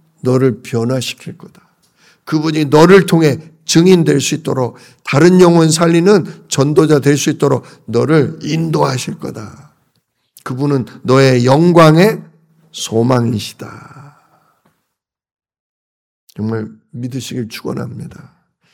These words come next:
그러면서 뭐라고 그래요? 각 사람을 권하고 모든 지혜로 각 사람을 가르침은 각 사람을 그리스도 안에서 완전한 자로 세우려 함이니. 자,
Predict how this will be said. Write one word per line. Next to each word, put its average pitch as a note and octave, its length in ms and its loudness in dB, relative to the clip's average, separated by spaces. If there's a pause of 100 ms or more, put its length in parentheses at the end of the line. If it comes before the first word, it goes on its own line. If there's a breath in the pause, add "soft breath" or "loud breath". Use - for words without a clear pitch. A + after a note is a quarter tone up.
(140)
그러면서 D#3 340 2
뭐라고 C#3+ 300 0
그래요? B2+ 340 -4 (1120 soft breath)
각 - 220 -6
사람을 D#3+ 580 4
권하고 D#3 680 2
모든 D3+ 640 0
지혜로 D3+ 560 0
각 - 200 -12
사람을 D3 500 0
가르침은 D3+ 1000 -2 (320 loud breath)
각 - 240 -8
사람을 D3+ 720 0
그리스도 G3+ 500 2
안에서 D3 760 2 (640)
완전한 D3 920 2
자로 C3+ 380 0
세우려 D#3+ 800 -2 (360)
함이니. - 840 -10 (720)
자, A2+ 240 -6